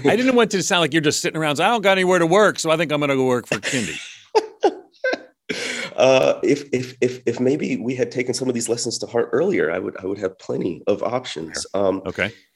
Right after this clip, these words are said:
Speaker 2: so I, I, it was an academic job. It was an R one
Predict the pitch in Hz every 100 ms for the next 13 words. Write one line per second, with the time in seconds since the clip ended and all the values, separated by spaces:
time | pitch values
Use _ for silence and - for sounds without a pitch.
0 | _ - 151 139 139 - - 123 135 131
1 | - - 95 92 65 65 - - - -
2 | - 131 123 127 135 135 131 127 120 113
3 | 87 92 98 - 107 120 110 113 110